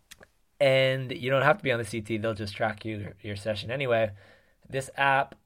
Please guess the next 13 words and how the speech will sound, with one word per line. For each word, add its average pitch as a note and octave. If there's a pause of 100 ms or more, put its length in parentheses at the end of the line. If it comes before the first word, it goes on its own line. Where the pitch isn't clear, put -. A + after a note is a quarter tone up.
will, B2 (460)
I D3+
mean, F3
there's G#3
basics. C3
Like, C3
you F#3
know F3+
how D#3
long B2+
you A#2+
surf G2
for, -